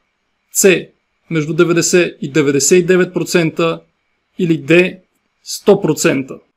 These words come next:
Напишете вашият отговор отдолу и защо смятате, че той е верен. А правилният отговор ще научите във втора част на този клип. Сигурен съм, че много от вас ще останат изненадани.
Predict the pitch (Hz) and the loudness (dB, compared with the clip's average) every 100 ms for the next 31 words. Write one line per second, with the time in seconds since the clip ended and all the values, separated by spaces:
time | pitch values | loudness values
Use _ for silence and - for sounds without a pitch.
0 | _ 156 143 143 - 202 196 143 165 - | _ -8 -6 -6 2 2 2 -2 -4 -2
1 | 156 151 165 143 143 135 139 135 127 165 | -2 -2 -4 -4 -4 -4 0 0 0 4
2 | 180 180 175 - _ _ - 139 135 - | 6 4 2 -6 _ _ -10 -6 -4 0
3 | 185 180 165 165 170 160 147 160 147 139 | 0 0 -2 -4 -8 -8 -4 0 0 0
4 | 151 135 135 - _ _ _ _ _ _ | 0 0 -6 -14 _ _ _ _ _ _
5 | - 156 - 202 220 220 180 - - 156 | -8 -6 0 0 2 2 2 -2 -2 -4
6 | 139 139 160 185 185 - 180 165 170 - | -4 -2 2 2 0 -6 -2 0 -2 -4
7 | - 170 - 151 139 - 175 165 165 160 | -2 -2 -2 -6 -8 0 2 2 2 -2
8 | 156 - 151 - 156 139 131 147 - _ | -2 -4 -6 -2 -2 -2 -2 -4 -4 _
9 | _ _ _ _ _ _ _ _ - - | _ _ _ _ _ _ _ _ -10 -2
10 | 196 190 185 - 180 175 160 156 180 170 | 2 4 2 -2 -2 -2 -2 0 2 2
11 | 160 147 160 165 - - 147 - 170 156 | 0 -2 -2 -4 -10 -6 -4 -2 -2 -2
12 | 156 - 139 156 160 147 139 139 | -4 -6 -4 -2 0 -2 -4 -8